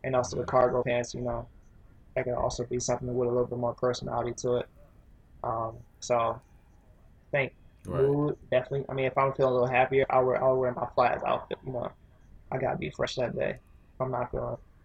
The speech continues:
Speaker 1: if I'm feeling so-so, you know, I'll just pick out something that's a little stylish, but I might not necessarily, not necessarily be feeling that outfit, but,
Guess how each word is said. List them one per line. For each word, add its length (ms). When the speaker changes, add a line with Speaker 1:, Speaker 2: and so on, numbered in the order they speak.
Speaker 1:
if 80
I'm 80
feeling 240
so-so, 600
you 100
know, 80
I'll 140
just 240
pick 120
out 160
something 260
that's 320
a 40
little 200
stylish, 500
but 220
I 40
might 160
not 120
necessarily, 500
not 180
necessarily 540
be 80
feeling 340
that 160
outfit, 340
but, 240